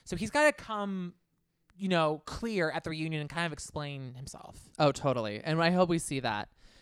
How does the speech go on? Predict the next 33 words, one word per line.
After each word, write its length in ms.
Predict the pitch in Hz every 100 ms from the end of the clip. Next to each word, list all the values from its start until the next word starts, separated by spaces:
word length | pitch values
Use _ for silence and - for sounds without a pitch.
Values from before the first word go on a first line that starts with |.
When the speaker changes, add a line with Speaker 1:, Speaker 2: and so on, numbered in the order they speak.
| _ _ _ -
Speaker 2:
I 120 | 151
need 160 | 165 175
to 40 |
watch 280 | 180 180 -
the 80 | 180
reunion. 520 | 165 156 156 151 147
I 60 | 143
haven't 160 | 165
watched 220 | 165 156
the 60 | 160
reunion 220 | 151 143
trailer 300 | 135 143 139
yet, 220 | 147 156
but 80 | 143
I 60 | 135
know 160 | 135
it's 120 | 127 -
out. 120 | -
Speaker 1:
Oh, 80 | 269
I 80 | 247
haven't 240 | 233 226
either. 240 | 202 196
I, 120 | 175 170 180
Speaker 2:
So 80 | 170
Speaker 1:
I, 20 |
Speaker 2:
we 100 | 160
need 120 | 151
to 60 | 143
Speaker 1:
I'm 40 |
Speaker 2:
check 220 | 139 139
it 80 | 131
out. 160 | 120 113
Speaker 1:
Okay. 320 | 247 240 156